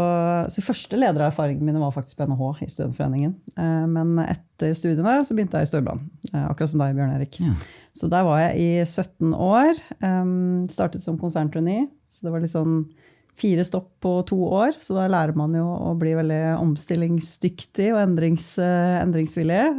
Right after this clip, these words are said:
Speaker 1: Ehm, det var en tur innom økonomi- og finansavdelingen. Jobbet ganske mange år i kapitalforvaltning. Det var faktisk den del-, den delen av Storebrand jeg har vært lengst, seks år, da mest på den operative siden,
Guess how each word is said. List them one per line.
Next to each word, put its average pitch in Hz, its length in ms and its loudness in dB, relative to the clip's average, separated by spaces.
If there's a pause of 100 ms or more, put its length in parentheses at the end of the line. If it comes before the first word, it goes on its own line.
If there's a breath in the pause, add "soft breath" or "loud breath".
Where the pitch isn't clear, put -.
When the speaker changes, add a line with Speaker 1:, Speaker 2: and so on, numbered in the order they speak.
Speaker 1:
Ehm, 190 320 0
det - 80 -10
var 185 80 2
en 185 60 2
tur 185 140 0
innom 165 340 2
økonomi- 165 300 0
og 156 80 -2
finansavdelingen. 156 720 2 (920 loud breath)
Jobbet 208 300 0
ganske 190 380 2
mange 165 180 2
år 156 200 0
i 151 60 -2
kapitalforvaltning. 156 760 0 (100)
Det - 80 -4
var 202 80 0
faktisk 185 280 -4
den 156 140 2
del-, 147 360 0
den 151 180 2
delen 143 240 2
av 139 80 2
Storebrand 135 400 -2
jeg 139 80 0
har 143 140 -2
vært - 280 -10
lengst, 147 400 0
seks - 380 -6
år, 202 240 2 (140)
da 170 140 0
mest 151 420 -2
på 165 80 -4
den 156 80 0
operative 147 440 -2
siden, 160 380 0